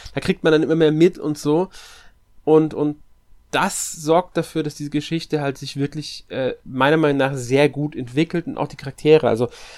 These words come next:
es gibt Charaktere, die wirklich, äh, auch ihre eigenen Ziele verfolgen. Eigentlich jeder von denen verfolgt eigene Ziele und hat auch Geheimnisse. Und die bleiben auch lange verborgen, im, also im Verborgenen. Man kann die auch nicht erahnen. Also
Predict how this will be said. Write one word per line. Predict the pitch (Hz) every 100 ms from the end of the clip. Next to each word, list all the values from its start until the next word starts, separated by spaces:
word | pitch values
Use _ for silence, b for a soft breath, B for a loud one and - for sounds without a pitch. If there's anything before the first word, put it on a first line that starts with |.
| B B _ _ -
es | 147
gibt | 196 - -
Charaktere, | 160 151 170 170 165
die | 160 131
wirklich, | 151 202 190 - B B B - - _ - _ -
äh, | 151 151 -
auch | 131 143 -
ihre | - - -
eigenen | 110 147 156 143
Ziele | - - 170 185
verfolgen. | 180 190 170
Eigentlich | 117 131
jeder | 147 175
von | 143
denen | 131 127
verfolgt | 127 -
eigene | 120 123
Ziele | - 165 160
und | 143
hat | 143
auch | 131 - - -
Geheimnisse. | - - 120 180 220 135 120 - - 151 208 b b b b b _ -
Und | - 156 156
die |
bleiben | - 107 - 151 -
auch | - - -
lange | 127 113 147 190 202 202
verborgen, | - 190 175 170 214 285 - 131 110
im, | 120 - -
also | - 139
im | 147
Verborgenen. | 151 156 190 220 139
Man | 123 117
kann | 147 175
die | 139
auch |
nicht | 165 -
erahnen. | - - 202 202 123 113
Also | 117 127